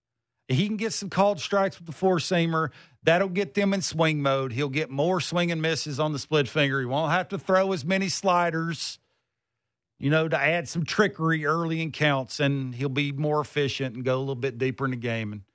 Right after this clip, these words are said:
I'm sure he'd be fired up too, which is a good thing. This is September baseball for a guy that's been around a long time, who's pitched a lot.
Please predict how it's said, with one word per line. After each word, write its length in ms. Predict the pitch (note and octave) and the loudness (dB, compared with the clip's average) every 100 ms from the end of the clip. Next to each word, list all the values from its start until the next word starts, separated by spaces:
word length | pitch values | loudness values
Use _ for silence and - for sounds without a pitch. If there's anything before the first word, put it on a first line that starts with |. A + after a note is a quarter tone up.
| _ _ - | _ _ -2
I'm 100 | E3 | 0
sure 180 | A#3 A3+ | 2 2
he'd 80 | |
be 60 | G3+ | 0
fired 340 | - F#3 F3 D3 | 2 2 2 0
up 140 | G2+ | 0
too, 180 | C#3 B2+ | 0 0
which 160 | B2+ B2+ | -2 -6
is 120 | A2 | -2
a 20 | |
good 180 | C#3+ - | -2 0
thing. 220 | C#3+ B2+ | 0 0
This 200 | C#3+ - | -2 -4
is 280 | A3 - - _ _ _ _ _ _ _ | -4 -6 -8 _ _ _ _ _ _ _
September 440 | - E3+ F#3 F#3 D#3 | -8 -2 2 2 2
baseball 500 | F3+ E3 - D3+ C#3+ | 2 2 2 4 4
for 180 | D3 C3+ | 2 2
a 60 | |
guy 240 | C#3+ D3+ D3 | 4 2 2
that's 140 | B2 | -2
been 160 | D3+ C#3+ | 0 2
around 320 | D3+ F#3 F3 | 2 0 0
a 60 | |
long 180 | C3+ B2+ | 0 -2
time, 300 | A#2 C#3+ C3+ | 0 2 2
who's 180 | B2 D#3+ | 0 -4
pitched 400 | - F#3+ - - | -2 -2 -2 -2
a 40 | B2+ | -2
lot. 520 | A#2 G2+ E2+ - | 0 -2 -4 -14